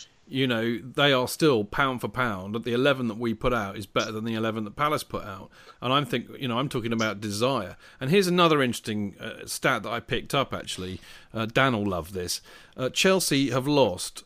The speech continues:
uh, well, uh, before they lost this one, they'd lost six of the seven previous Premier League, Premier League games when trailing at half-time under Conte. I mean, the last time they won after being behind at half-time was against City in December two thousand sixteen.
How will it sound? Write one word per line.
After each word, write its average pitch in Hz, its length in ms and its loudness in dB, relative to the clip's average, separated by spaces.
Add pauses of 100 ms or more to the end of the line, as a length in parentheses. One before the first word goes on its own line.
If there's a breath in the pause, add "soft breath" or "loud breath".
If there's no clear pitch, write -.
(100)
uh, 113 300 -2 (160)
well, 113 320 -2
uh, 120 60 -4
before 120 340 0
they 120 80 4
lost 117 300 2
this 143 200 2
one, 98 140 -4
they'd 110 160 -2
lost 123 260 0
six - 380 0
of 117 200 -10
the 113 80 -6
seven 143 360 0
previous 123 420 -2
Premier 135 300 0
League, 107 280 0 (120)
Premier 135 300 0
League 113 320 0
games 101 420 0
when 113 160 0
trailing 120 460 0
at 98 80 -6
half-time 104 600 -4
under 98 200 -6
Conte. 98 500 -6 (760 soft breath)
I - 20 -10
mean, 110 60 -4
the 110 80 -2
last 139 300 6
time 135 140 2
they 120 100 4
won 123 280 4
after 107 280 0
being 110 260 0
behind 110 300 0
at 101 80 -2
half-time 110 400 -2
was 104 80 -2
against 104 260 -2
City 104 340 -2
in 98 120 -4
December 101 400 -6
two 98 140 -4
thousand 101 320 -4
sixteen. 113 340 -2